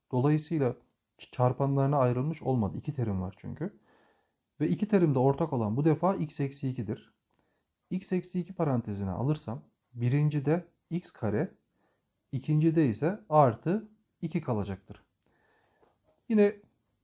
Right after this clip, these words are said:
bu gruplara ayırarak, gruplandırarak çarpanlara ayırmayla ilgili bir soru daha çözebiliriz. Mesela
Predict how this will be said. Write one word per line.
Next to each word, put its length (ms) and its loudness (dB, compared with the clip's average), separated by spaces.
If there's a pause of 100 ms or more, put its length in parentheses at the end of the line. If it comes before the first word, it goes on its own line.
bu 220 2
gruplara 680 2 (560)
ayırarak, 520 2
gruplandırarak 800 2
çarpanlara 720 -2
ayırmayla 520 0
ilgili 420 -4 (260)
bir 280 -4
soru 280 -2
daha 440 2
çözebiliriz. 680 -2 (720)
Mesela 540 -4